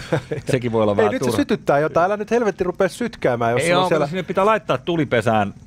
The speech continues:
Speaker 2: jotakin alle tuli. Älä kysy multa tarkemmin.
Speaker 1: Onks tää nyt kiuas vai polttomoottori?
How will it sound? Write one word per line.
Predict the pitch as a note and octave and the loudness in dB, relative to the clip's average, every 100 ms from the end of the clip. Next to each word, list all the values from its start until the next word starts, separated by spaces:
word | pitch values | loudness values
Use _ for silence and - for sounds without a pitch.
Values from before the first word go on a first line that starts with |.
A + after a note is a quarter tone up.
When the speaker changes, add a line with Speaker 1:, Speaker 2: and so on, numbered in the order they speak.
| E2 | -14
Speaker 2:
jotakin | A2 A#2 B2 B2+ | -8 -4 0 2
alle | C3 | 2
tuli. | G#2 C3 G#2+ F#2+ - - | -2 -2 -2 -2 -6 -2
Älä | A2+ | -2
kysy | A2+ A#2+ | 0 0
multa | G#2+ F#2+ E2+ | 0 -2 -2
tarkemmin. | F2+ C3 B2+ A2+ G#2 | 0 0 0 -2 0
Speaker 1:
Onks | |
tää | G2+ | -2
nyt | F3 D#3+ | -2 -6
kiuas | G#3 F#3+ C#3 G#2 A2+ | -2 0 2 -2 0
vai | G#2+ G#2 G#2 | 0 0 -2
polttomoottori? | C3 A2+ - E2+ D#2+ - - | -2 -2 -4 -8 -8 -10 -16